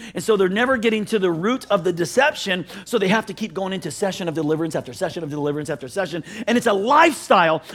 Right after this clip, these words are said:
of bondage, deliverance, bondage, deliverance, bondage, deliverance. Listen to me. God did not call you to go from deliverance to deliverance, but from glory to glory. Okay? There's three reasons why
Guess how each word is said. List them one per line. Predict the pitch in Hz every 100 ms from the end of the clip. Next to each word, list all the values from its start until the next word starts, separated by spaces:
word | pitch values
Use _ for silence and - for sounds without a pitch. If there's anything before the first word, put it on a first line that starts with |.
| -
of | 208 147
bondage, | 220 269 311 311 -
deliverance, | 208 233 233 240 156
bondage, | 185 262 311 233
deliverance, | 233 233 226 220 - - -
bondage, | 240 277 311 302
deliverance. | 285 247 240 226
Listen | 247 294 262
to |
me. | 220 - - - -
God | 147 294 349 269
did | 320
not | 302 294 285
call | - 302 269
you | 190 170
to | 196
go | 220 208
from | 190
deliverance | 180 190 185 180
to | - 156
deliverance, | 165 160 151 -
but | 180
from | 165
glory | 151 160 147
to | 139
glory. | 131 110 - _ _ _ _ - -
Okay? | 165 214 220 - - - - _ _ -
There's | 262 -
three | 269 269
reasons | 254 247 208 220
why | 190 196 180 208